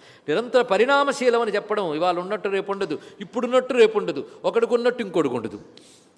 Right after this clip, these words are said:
అది దీనికి ఉన్న విషయం. అశ్వత్థ అనే మాటకి ఇది అర్థం. అంతేకాదు సంసారాన్ని చూసిన ప్రతిసారి ఇది అశాశ్వతం, అశాశ్వతం తెలుసుకో.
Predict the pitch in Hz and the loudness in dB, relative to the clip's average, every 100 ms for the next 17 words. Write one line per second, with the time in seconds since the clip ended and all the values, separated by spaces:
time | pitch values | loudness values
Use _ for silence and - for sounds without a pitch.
0 | _ _ _ - _ - 110 196 160 165 | _ _ _ -20 _ -20 -10 -6 -4 -2
1 | 156 147 131 - 123 104 - 165 165 - | -4 -4 -8 -12 -12 -12 -8 -8 -8 -8
2 | 139 117 120 117 120 135 110 101 - 139 | -6 -6 -8 -10 -14 -14 -16 -18 -18 -18
3 | 104 - - 131 165 147 131 123 - - | -18 -18 -18 -8 -6 -4 -6 -10 -14 -20
4 | - 131 151 - 180 170 160 156 151 143 | -14 -12 -10 -4 -4 -4 -8 -12 -12 -12
5 | - 165 240 240 233 226 220 165 160 185 | -10 -8 -4 -2 0 0 0 -2 -2 -4
6 | - 175 165 160 165 165 - 156 160 147 | -4 -8 -6 -8 -8 -10 -10 -12 -12 -14
7 | 131 - 139 | -20 -16 -14